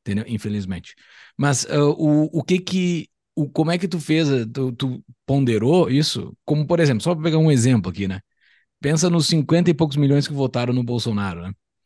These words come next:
Eu acredito que boa parte deles não passam nem perto do que está no teu livro.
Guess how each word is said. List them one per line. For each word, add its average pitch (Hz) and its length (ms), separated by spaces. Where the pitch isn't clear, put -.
Eu 156 200
acredito 160 600
que 135 140
boa 151 340
parte 135 320
deles 135 220
não 139 140
passam 135 240
nem 156 180
perto 180 380
do 175 100
que 160 80
está 165 160
no 160 100
teu 165 140
livro. 131 260